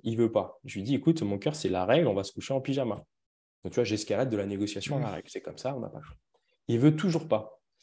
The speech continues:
Speaker 1: Le, le dernier levier qui est à ma disposition, c'est le pouvoir. Autant te dire que c'est le pénal.
Speaker 2: Hmm.
Speaker 1: Mais je peux pas dire à mon fils, « Tu veux pas mettre ton pyjama ? » J'ouvre la porte du salon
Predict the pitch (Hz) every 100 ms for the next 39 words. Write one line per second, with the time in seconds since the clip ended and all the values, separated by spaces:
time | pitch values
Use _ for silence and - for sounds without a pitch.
0 | _ _ _ _ - - - 101 123 127
1 | 123 190 208 175 143 160 160 120 120 113
2 | - 123 123 185 - 127 - 131 113 -
3 | - _ _ _ _ 98 92 104 110 170
4 | - 127 131 131 110 76 - _ _ _
5 | _ - 113 120 - 135 151 175 175 151
6 | 127 113 - 233 269 - - 127 120 131
7 | 127 123 127 113 110 104 156 185 110 156
8 | 147 123 - 113 107 104 101 117 175 208
9 | -